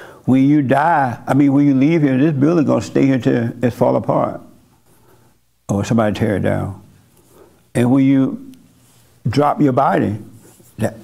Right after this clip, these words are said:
the body will be destroyed, go back to the dust, but you still live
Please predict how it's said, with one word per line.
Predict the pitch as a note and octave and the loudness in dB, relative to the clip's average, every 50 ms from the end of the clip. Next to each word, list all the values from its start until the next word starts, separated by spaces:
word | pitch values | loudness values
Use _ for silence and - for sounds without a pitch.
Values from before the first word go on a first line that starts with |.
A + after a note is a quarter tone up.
| - - - - _ _ _ - | -20 -20 -20 -20 _ _ _ -6
the | G#2 | -4
body | G2 G#2+ G#2+ A#2 D#3 F3+ | 0 0 2 2 2 2
will | E3 A#2 | 2 2
be | B2+ C3 | 2 0
destroyed, | B2 B2 A2 - - C#3 D3+ E3+ - - - - - - - | 0 -2 -4 -2 -2 0 0 0 0 -2 -4 -6 -10 -8 -4
go | A#2+ A#2 A#2+ | -2 0 0
back | C3 C3 - | 0 -2 -2
to | - C3 | -2 -2
the | B2+ A2 | -2 0
dust, | G#2 A2+ A2+ C3 C#3 C3 - - - - - - - - - - | 0 0 0 0 0 -4 -8 -14 -20 -20 -20 -20 -20 -14 -6 -2
but | B2 B2 | 0 2
you | A#2+ B2 C3+ D#3 D#3 | 2 2 2 2 0
still | - - - C3+ A#2+ A#2 | 0 -2 -2 0 0 0
live | A2+ A2 A#2+ C#3+ C3 A2 G2 | 0 0 0 0 -2 -2 -4